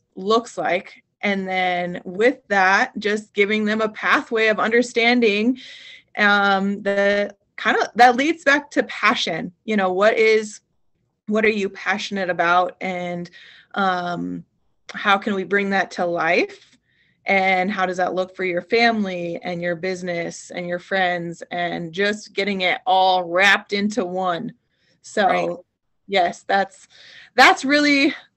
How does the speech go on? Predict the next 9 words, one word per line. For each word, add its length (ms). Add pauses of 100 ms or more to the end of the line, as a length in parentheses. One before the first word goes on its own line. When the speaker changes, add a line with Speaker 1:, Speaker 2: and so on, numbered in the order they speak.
(240)
Speaker 1:
the 100
pillars 560
of 140
my 460 (100)
program 500
that 140
I'm 340 (720)
working 360
on. 220